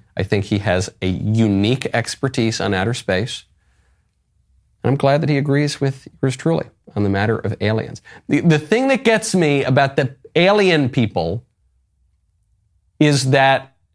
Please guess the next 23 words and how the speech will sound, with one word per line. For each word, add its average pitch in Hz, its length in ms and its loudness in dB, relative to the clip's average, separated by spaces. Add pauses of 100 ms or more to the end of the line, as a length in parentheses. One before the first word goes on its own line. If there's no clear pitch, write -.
(120)
and 139 180 4
by, 131 200 2
I'm 135 160 2
not 135 160 2
talking 131 160 0
about 117 120 2
a 120 40 0
hybrid 107 360 0
of 95 80 -2
humans 101 520 -2
and 92 420 -4 (100)
E 101 120 2
T. 87 240 -2
I'm 87 120 -4
talking 98 240 -2
about 104 120 -2
the - 60 -8
people 147 420 0
who 151 80 2
really 113 280 2
believe 160 260 0
in 175 80 2
aliens. 113 460 2